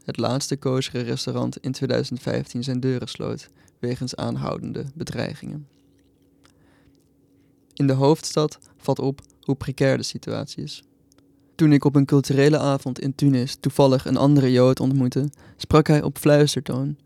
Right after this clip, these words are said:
zodat niemand ons gesprek kon opvangen.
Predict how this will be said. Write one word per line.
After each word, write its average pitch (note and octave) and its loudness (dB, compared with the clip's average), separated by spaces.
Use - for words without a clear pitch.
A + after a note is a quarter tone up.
zodat C3+ 2
niemand C#3+ 4
ons C#3+ -2
gesprek - -4
kon C#3 0
opvangen. D3+ -2